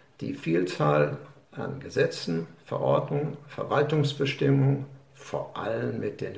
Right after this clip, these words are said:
langen Bearbeitungszeiten. Da muss man schon sehr, sehr viel Geduld mitbringen,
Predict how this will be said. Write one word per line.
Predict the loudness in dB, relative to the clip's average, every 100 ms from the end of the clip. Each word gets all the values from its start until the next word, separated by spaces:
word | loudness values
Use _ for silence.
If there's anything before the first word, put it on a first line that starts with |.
| -2
langen | 2 2 2 0 0
Bearbeitungszeiten. | -2 -2 -4 -4 -6 -8 -8 -4 -2 -2 -4 -8 -16 -16 -20 -20 -20 -20 -20 -20 -14 -12 -12 0
Da | 4 6
muss | 6 6 4
man | 0
schon | 0 0
sehr, | 2 4
sehr | 4 2
viel | 0 -2
Geduld | -2 2 4 4 4
mitbringen, | 0 0 2 4 4 6 4